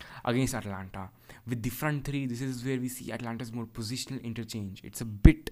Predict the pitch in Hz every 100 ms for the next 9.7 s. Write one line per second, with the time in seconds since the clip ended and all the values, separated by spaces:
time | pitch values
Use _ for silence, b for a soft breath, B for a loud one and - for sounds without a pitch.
0 | - 113 113 - - 117 104 101 104 -
1 | - 110 107 104 98 104 110 98 92 90
2 | 90 - - - - - - - - -
3 | B B B B B B 127 - 139 160
4 | 156 151 - 131 127 131 131 - - 139
5 | 110 - - - 117 107 101 98 95 -
6 | 101 104 - 113 113 117 120 120 - 113
7 | 104 - - 98 - - 104 104 107 113
8 | - 113 110 110 104 92 101 87 85 -
9 | 104 92 95 92 92 -